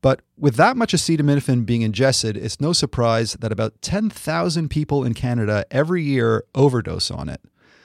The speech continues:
Some acetaminophen overdoses are easy to diagnose and relatively straightforward to manage in the E D, but there are many points along the way of taking care of these patients where pitfalls can rear their ugly heads, leading to less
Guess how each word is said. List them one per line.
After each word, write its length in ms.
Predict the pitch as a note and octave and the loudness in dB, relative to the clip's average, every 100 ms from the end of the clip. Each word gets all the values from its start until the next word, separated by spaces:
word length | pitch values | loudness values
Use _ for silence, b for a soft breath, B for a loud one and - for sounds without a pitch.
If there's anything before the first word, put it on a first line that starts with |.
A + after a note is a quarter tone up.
| b b b | b b b
Some 220 | - A3 | 4 4
acetaminophen 560 | F3+ B2+ A2 G#2+ A2+ A2 | 4 2 2 0 0 2
overdoses 760 | A#2 G#2 G#2 G#2+ G2 C3+ C3+ - | 2 2 2 2 2 2 2 0
are 260 | G#2 G#2 - | 0 0 -2
easy 200 | A2 F#2+ | -4 -2
to 80 | G2 | -2
diagnose 540 | G#2 G#2 G#2 D#3 F3+ | -2 0 2 4 4
and 160 | B2+ A#2+ | 4 4
relatively 500 | A#2+ A2+ A#2+ A2 A2+ | 4 4 2 0 0
straightforward 680 | - A#2 G#2+ - C#3+ B2+ A#2 | 0 -2 -2 2 4 6 4
to 80 | |
manage 440 | A2 C3 C#3+ A#2+ A2 | 2 4 4 4 2
in 120 | A2 | -2
the 220 | G2+ G#2+ | -2 -2
E 40 | G#2+ | -2
D, 440 | F#2+ G3 B2+ B2 B B B B _ | 2 4 4 2 B B B B _
but 160 | C3 - | -2 2
there 200 | C#3+ C#3+ | 2 4
are 140 | D3 | 2
many 260 | D#3+ A#3+ D4 | 0 0 -2
points 320 | - G3+ - | 0 0 0
along 280 | D3 C#3 C3+ | 0 2 2
the 80 | |
way 260 | A#2 A#2 A#2 | 2 4 4
of 80 | G#2+ | 2
taking 300 | - A2 G#2+ | 0 -2 -2
care 160 | A2+ | 0
of 60 | G#2 | 0
these 140 | G2 | 0
patients 460 | - G#2 G#2 G#2 - | 0 -2 0 -4 -6
where 80 | G2 | -8
pitfalls 560 | - A2+ - G#2+ G2+ | -4 -4 -2 -2 -2
can 240 | - G2+ F2+ | -4 -6 -4
rear 220 | G2 G2 | -2 -2
their 180 | F#2 F#2 | -2 -4
ugly 240 | F#2+ G2 | -6 -6
heads, 460 | F2+ F#2+ F#2+ F#2 G2 | -4 -2 -2 -6 -8
leading 240 | F#2+ F#2+ | -8 -6
to 120 | F#2 F#2+ | -8 -8
less 460 | F#2+ G#2+ G#2+ - | -4 -2 -4 -8